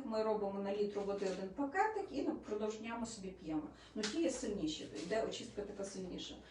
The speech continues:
Ну, і кому, якщо потрібно кето, от якраз то кето-дієту, що ми говорили, ми додаємо ще кето. От на тій схемі в нас за місяць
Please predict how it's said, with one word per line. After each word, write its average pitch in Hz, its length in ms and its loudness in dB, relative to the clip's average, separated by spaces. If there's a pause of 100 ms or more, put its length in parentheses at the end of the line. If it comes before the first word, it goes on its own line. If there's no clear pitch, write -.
(240)
Ну, 294 140 8
і 220 280 4
кому, 262 360 8
якщо 208 380 2
потрібно 202 420 2 (100)
кето, 370 360 4 (380)
от 202 60 -2
якраз 196 320 0
то 190 100 0
кето-дієту, 196 640 2
що - 160 -6
ми 208 100 -4
говорили, 269 420 2
ми 226 140 4
додаємо 196 520 0
ще 226 200 -2
кето. 165 420 -2 (480)
От 208 180 4
на 220 60 2
тій 330 200 2
схемі 370 500 4
в 202 120 2
нас 220 160 4
за 220 120 2
місяць 226 340 2